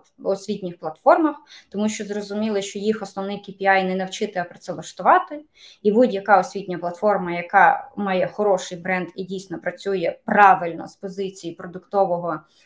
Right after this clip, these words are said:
продуктової цінності, е, і цінності, е, кінцевого споживача, тобто, е, того, хто навчається, студента, вони надають цей кар'єрний консалтинг, вони надають допомогу працевлаштуванні,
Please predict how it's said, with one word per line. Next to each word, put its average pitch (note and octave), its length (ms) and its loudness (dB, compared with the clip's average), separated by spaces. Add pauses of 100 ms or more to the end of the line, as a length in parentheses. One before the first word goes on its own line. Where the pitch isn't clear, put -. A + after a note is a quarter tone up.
(140)
продуктової F#3+ 720 2
цінності, D#4 640 -2 (680)
е, G3+ 260 8
і A3 60 2
цінності, G#3 760 -2
е, F3 520 -2
кінцевого F#3+ 360 -2
споживача, F#3 720 -4 (140)
тобто, F#3+ 300 -6
е, F3 840 -4
того, F#3+ 180 -2
хто F#3+ 200 -8
навчається, F3+ 580 -4
студента, F3 680 -6
вони B3 220 4
надають A#3 500 2
цей F3 120 -14
кар'єрний G3+ 440 -4
консалтинг, E3 680 -6
вони G3 160 -2
надають A3 440 0
допомогу G3 440 -2
працевлаштуванні, A#3+ 960 0